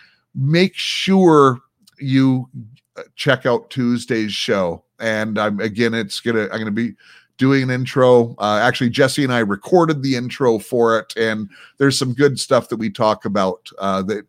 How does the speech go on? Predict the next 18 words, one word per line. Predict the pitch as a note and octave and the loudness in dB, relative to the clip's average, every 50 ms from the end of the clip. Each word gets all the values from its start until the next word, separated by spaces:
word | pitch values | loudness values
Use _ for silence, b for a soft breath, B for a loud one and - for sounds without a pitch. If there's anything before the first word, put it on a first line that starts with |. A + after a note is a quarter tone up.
| _ | _
you'll | B2+ A2+ A2 | -6 -6 -6
definitely | G#2+ F#2+ C3 B2 A#2+ - C#3 C3 A2+ | -2 0 0 0 0 0 -4 -4 -2
wanna | A2 A#2 A#2 A2+ G#2 | -2 -2 -2 -2 -2
catch. | - - G#2 G2+ G2+ - | -2 -2 -2 -2 -2 -4
It's | A2 A2+ - | -10 -12 -4
about | B2 A#2 G#2 - | -4 -4 -4 -2
fifteen | - C3+ B2+ - - B2+ A2+ A2 | -4 -4 -4 -4 -6 -6 -6 -6
minutes | A2+ G#2+ G2+ G2 - | -8 -8 -8 -10 -8
long, | - G2+ G2 G2 G2 G2 G2 b b b b b b b | -6 -4 -2 -2 -2 -4 -6 b b b b b b b
and | - A#2 B2 | -6 -2 -2
then | B2 A#2+ A#2 | -2 -2 -2
there'll | A2+ A2 A2 G#2+ | -2 0 0 0
be | G2+ G#2 G#2+ | 0 0 -2
the | G2+ F#2+ | -2 -2
link | G2+ G2+ G#2 G2+ G2+ G2 - _ _ | -2 -2 -2 -4 -4 -6 -10 _ _
to | - A#2 A2 G2+ | -6 -4 -4 -4
the, | F#2 G2+ G2 F#2+ | -2 -2 -2 -2
uh, | F#2+ F#2+ F#2+ | -2 -2 -4